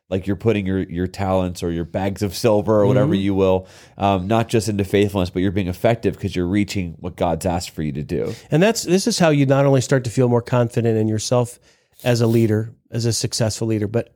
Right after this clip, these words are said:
Speaker 2: other, you gain credibility with other people. So if you say, "We're gonna start three groups," and then you cast vision for that, and your people join you in it, and you start three groups, and then you stop and celebrate, people say,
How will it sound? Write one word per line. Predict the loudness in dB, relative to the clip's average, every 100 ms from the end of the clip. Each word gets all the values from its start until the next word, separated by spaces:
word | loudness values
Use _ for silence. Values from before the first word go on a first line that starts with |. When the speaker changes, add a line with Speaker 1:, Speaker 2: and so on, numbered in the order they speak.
| _ -2
Speaker 2:
other, | 2 2 0 -2
you | 0
gain | 2 0
credibility | 0 0 2 2 2
with | 0
other | -2 -4
people. | -4 -4 -4 -12 -16 _ _ _ _
So | -2
if | 0
you | 2 2
say, | 4 2 2 0
"We're | 2
gonna | 2
start | 2 0 0
three | 0 0 2
groups," | 2 2 0 -12 -6
and | 0
then | 2 2
you | 2
cast | 0 -2 0
vision | 0 0 -4
for | -2
that, | -2 -4 -6
and | -4
your | -4
people | -2 -2 -2
join | 0 2 4 4
you | 2
in | 2
it, | 0 -4
and | -2 -2
you |
start | 0 0 0
three | -2 -2
groups, | 0 -2 -2 -12 -18 _ _ _
and | 2
then | 4 4
you |
stop | 2 0 0
and | 0
celebrate, | 0 0 2 2 0 -2 _
people | -4 -2 -2
say, | -2 -4